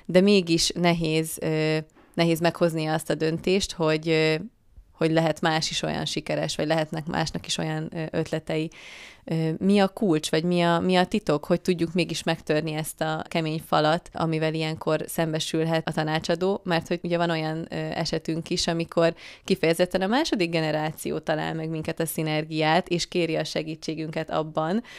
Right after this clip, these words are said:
hogy, ö, évek óta vannak már benne egy olyan helyzetben, ö,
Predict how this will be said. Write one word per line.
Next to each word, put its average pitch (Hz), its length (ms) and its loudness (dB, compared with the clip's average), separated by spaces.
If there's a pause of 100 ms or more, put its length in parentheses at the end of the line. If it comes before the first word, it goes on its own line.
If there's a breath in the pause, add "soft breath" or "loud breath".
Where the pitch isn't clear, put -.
(240 loud breath)
hogy, 165 360 0
ö, 165 140 4
évek 165 440 4
óta 170 520 0
vannak 160 320 -4
már 165 200 -2
benne 156 240 -2
egy 160 160 -2
olyan 151 200 0
helyzetben, 156 840 -2
ö, 170 100 -8